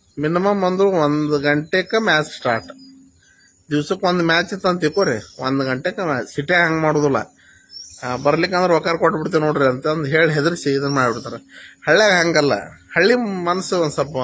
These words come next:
ಮೃಗ್ಧ ಭಾಳ ಅಲ್ಲ. "ಬರ್ರಿ ಬರ್ರಿ, ಆಡ್ರಿ ಆಡ್ರಿ" ಅಂತ. ಹಿಂಗಾಗಿ ಏನಾಗೈತೆ ಅಂದ್ರ, ಆ, ಕ್ರಿಕೆಟ್ ಕಮಿಟಿ ಅನ್ನೋದು ಒಂಥರ ವಿಚಿತ್ರ, ಹೇಳಕ್ಕಾಗಲ್ಲ. ನಾವು ನಡ್ಸೇವದು, ನಾವಾಗ ಒಂದೊಂದ್ಸಲ ಒಂಥರ ಮಜಾನ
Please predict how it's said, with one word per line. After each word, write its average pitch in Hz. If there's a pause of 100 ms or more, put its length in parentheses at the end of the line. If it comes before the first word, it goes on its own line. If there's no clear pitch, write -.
(600)
ಮೃಗ್ಧ 180
ಭಾಳ 151
ಅಲ್ಲ. 117 (840)
"ಬರ್ರಿ 175
ಬರ್ರಿ, 147
ಆಡ್ರಿ 131
ಆಡ್ರಿ" 117
ಅಂತ. 117 (960)
ಹಿಂಗಾಗಿ 185
ಏನಾಗೈತೆ 160
ಅಂದ್ರ, 160 (1500)
ಆ, 131
ಕ್ರಿಕೆಟ್ 208
ಕಮಿಟಿ 185
ಅನ್ನೋದು 175
ಒಂಥರ 143 (480)
ವಿಚಿತ್ರ, 127 (480)
ಹೇಳಕ್ಕಾಗಲ್ಲ. 147
ನಾವು 127
ನಡ್ಸೇವದು, 170
ನಾವಾಗ 131
ಒಂದೊಂದ್ಸಲ 131 (1120)
ಒಂಥರ 143 (720)
ಮಜಾನ 156